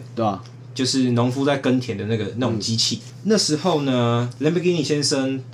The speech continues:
Speaker 2: 他把他这个生意做得非常好。
Speaker 1: 嗯，所以他有很多台法拉利。
Speaker 2: 对，没错。我忘记他是买到哪一台法拉利的时候，
Speaker 1: 嗯。
Speaker 2: 他发现，fuck，这个超价真的不太行。
Speaker 1: 他决定来改一下。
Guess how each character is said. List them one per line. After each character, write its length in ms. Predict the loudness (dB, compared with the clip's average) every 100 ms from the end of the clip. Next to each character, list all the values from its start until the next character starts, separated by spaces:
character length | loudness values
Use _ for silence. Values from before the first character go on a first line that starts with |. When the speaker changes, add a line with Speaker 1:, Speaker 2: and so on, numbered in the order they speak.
| 0
Speaker 2:
他 140 | 2
把 340 | 2 0 -2 -2
他 120 | -2
这 120 | 0
个 60 | 0
生 140 | 0
意 80 | 0
做 200 | 0 -2
得 40 |
非 140 | 0 -2
常 180 | -2 -4
好。 220 | -6 -8 -10
Speaker 1:
嗯， 200 | -6 -6 -6
所 140 | -4
以 40 | 0
他 60 | 0
有 120 | 0
很 100 | 0
多 160 | -2
台 80 | -2
法 280 | -4 -4 -4
拉 40 |
利。 220 | 0 0 -2 -4
Speaker 2:
对， 240 | 0 0
没 120 | 0
错。 320 | -2 -2 -2 -4 -10 -2
我 100 | 2
忘 240 | 4 2
记 180 | 0 -2
他 140 | 0
是 140 | 0 0
买 180 | 0 0
到 100 | 0
哪 200 | 0 -2
一 40 |
台 140 | -2
法 280 | -4 -2 -2
拉 40 | 0
利 160 | -2
的 80 | -2
时 180 | -6 -8
候， 160 | -12 -12 -6
Speaker 1:
嗯。 200 | -4 -6 -8 -14 -6
Speaker 2:
他 100 | -4
发 220 | -2 -2
现， 240 | -4 -6 -8 -4
fuck， 220 | -2 -2 -6 -18 -12
这 100 | -4
个 60 | -4
超 200 | -2 -2
价 200 | 0 -2
真 120 | -2
的 60 | -6
不 100 | -6
太 160 | -8
行。 200 | -8 -10 -14 -18 -18 -8
Speaker 1:
他 100 | -6
决 140 | 0
定 80 | 0
来 80 | 0
改 240 | 0 -4 -4
一 160 | -6
下。 200 | -4 -4